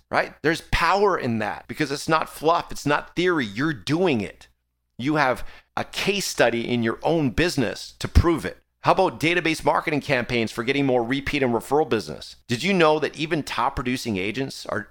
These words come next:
dropping the ball nine times out of ten when it comes to their database marketing? If they're sending email, they're not sending direct mail. If they're sending direct mail, they're not sending text. If they're sending text, they're doing it too professional. They're doing it really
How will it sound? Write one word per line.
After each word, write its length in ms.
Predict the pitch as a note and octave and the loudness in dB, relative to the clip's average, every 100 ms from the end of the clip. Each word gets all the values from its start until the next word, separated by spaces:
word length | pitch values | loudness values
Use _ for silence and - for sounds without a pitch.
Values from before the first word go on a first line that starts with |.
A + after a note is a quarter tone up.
| _ | _
dropping 440 | - B2+ B2+ C3 | -2 0 2 0
the 40 | B2 | 0
ball 280 | A2 A#2 | 2 4
nine 320 | B2+ G#2 A#2+ B2 | 2 2 -2 -2
times 280 | C3+ B2+ | -2 -2
out 100 | A#2+ | 0
of 100 | G#2+ | -2
ten 320 | - B2 C3 C3+ | -2 -2 0 2
when 120 | A#2 | -2
it 80 | - | -2
comes 280 | - A#2 - | -2 -2 -2
to 140 | A#2+ | -4
their 160 | G#2 G2 | -2 -2
database 440 | G#2+ A#2+ C3 - | -2 0 0 2
marketing? 460 | B2+ C3 C3+ D3 - | 0 0 -2 -6 -8
If 100 | - | -6
they're 120 | - C3 | -2 0
sending 320 | - D3 C3+ | 2 4 4
email, 500 | D3 E3+ F3 F#3+ F3+ | 2 2 2 0 -2
they're 120 | A#2 | 0
not 180 | B2 - | 2 2
sending 260 | - C#3 C3+ | 0 0 2
direct 320 | B2 B2+ - | 2 2 2
mail. 280 | C3+ B2+ - | 0 0 -2
If 140 | - | -6
they're 100 | C3 | -4
sending 280 | - D3+ C#3+ | 0 2 2
direct 280 | B2 C3+ - | 2 0 2
mail, 220 | C#3 E3 | 2 4
they're 100 | C3+ | 2
not 160 | A#2+ B2+ | 0 -2
sending 320 | - C3 A#2+ | -2 0 0
text. 480 | - D#3+ - - - | 0 -2 -2 -6 -6
If 140 | - | 0
they're 120 | C3+ | 0
sending 320 | B2 D#3+ C#3+ | 2 0 0
text, 360 | B2 - - - | 0 0 -2 -2
they're 100 | B2 | -2
doing 280 | A#2 C#3 C#3 | 2 2 2
it 200 | A#2 - | -2 -6
too 160 | - F3 | -4 -2
professional. 680 | D#3 C3 - C3 - F#2 - | 0 0 2 0 0 -4 -6
They're 120 | - A#2 | -4 0
doing 260 | C#3 C#3+ | 2 2
it 100 | B2+ - | 0 -2
really 600 | A#2 E3+ F#3 E3+ D#3+ | 0 2 2 2 -2